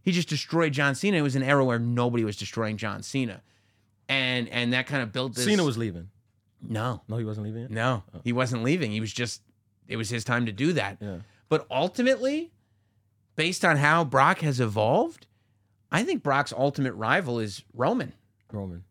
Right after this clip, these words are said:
Speaker 1: Is Roman. 'Cause, I mean, and it's, it's, he's fought both versions of Roman.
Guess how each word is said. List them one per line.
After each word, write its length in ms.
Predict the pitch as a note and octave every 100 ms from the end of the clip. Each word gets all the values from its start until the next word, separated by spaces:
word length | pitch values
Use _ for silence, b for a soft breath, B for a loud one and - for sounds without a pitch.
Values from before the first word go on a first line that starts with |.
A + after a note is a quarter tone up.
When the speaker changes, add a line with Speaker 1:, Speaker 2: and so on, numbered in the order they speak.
| _ _ -
Speaker 1:
Is 160 | A#2
Roman. 460 | A2 C3+ G3+ A2 -
'Cause, 140 | - A2+
I 80 | B2+
mean, 380 | B2+ A#2+ A#2 -
and 160 | A#2+ A#2+
it's, 380 | B2 - - - _ _ _
it's, 340 | B2+ A2+ - - _ _ _ _ _ _ _ _ _
he's 180 | C#3 C3
fought 280 | F#3+ F#3+ A#2
both 240 | B2+ C#3+
versions 400 | A#2 C3 D3 D#3+
of 100 | C#3+
Roman. 400 | C#3+ D3+ F3 F3+